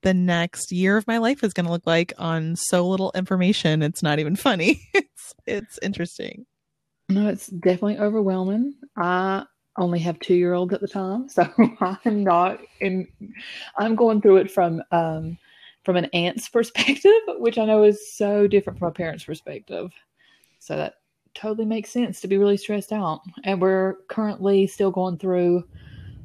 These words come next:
Speaker 2: I don't know, would you even say this is, like, a second wave?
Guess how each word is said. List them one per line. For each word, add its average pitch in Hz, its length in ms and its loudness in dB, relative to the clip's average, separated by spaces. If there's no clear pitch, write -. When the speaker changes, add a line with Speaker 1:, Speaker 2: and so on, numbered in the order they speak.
Speaker 2:
I 240 80 -4
don't 330 180 -2
know, 277 160 6
would 196 140 6
you 185 60 6
even 285 200 2
say 302 140 0
this 285 180 -4
is, - 60 -8
like, 247 160 -2
a 196 40 -2
second 190 460 -2
wave? 156 480 0